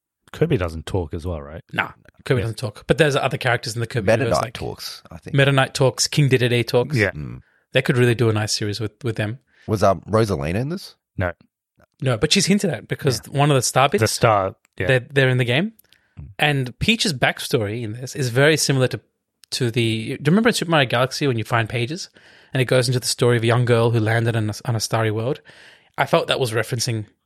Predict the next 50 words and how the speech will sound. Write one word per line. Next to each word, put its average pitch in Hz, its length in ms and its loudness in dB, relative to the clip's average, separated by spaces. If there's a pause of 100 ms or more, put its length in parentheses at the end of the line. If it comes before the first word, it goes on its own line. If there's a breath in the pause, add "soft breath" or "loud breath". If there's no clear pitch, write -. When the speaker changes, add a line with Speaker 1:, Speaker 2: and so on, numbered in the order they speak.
(440)
Speaker 2:
Rosalina's 135 600 2
Speaker 3:
Rosalina, 67 420 -6 (100)
Speaker 1:
Yeah. 95 100 -6
Speaker 3:
yeah. 76 140 -6 (680)
Speaker 2:
story. 185 500 -2
So 123 500 0
Rosalina 202 540 2
will 143 140 0
most 135 400 0
definitely 123 300 -2
make 110 140 -6
an 113 60 -10
appearance 113 380 -10
eventually. 139 420 -10 (140)
Speaker 1:
Yeah. 95 120 -6 (680 soft breath)
Speaker 2:
But - 80 4
again, 147 220 2
that's 131 140 0
like, 123 120 0
what, 151 180 2
what 160 160 4
is 165 80 -2
the 135 80 0
purpose 127 380 0
of 117 60 0
introducing 113 400 -6
all 113 100 -2
these 107 160 -6
characters? 107 340 -2
It 110 80 -4
would 123 160 -4
be 123 160 -2
to - 160 -8 (300)
either 127 260 2 (200)
expand 131 580 0
and 110 160 -4
show 120 220 0
their 113 120 0
own 123 140 0
stories 151 400 0
or 147 100 4
to 127 80 4
have 123 200 2
them 135 100 6
all 127 180 6
in 117 120 2
one 113 160 2
big 123 180 -2
kind 120 160 0
of 107 160 -6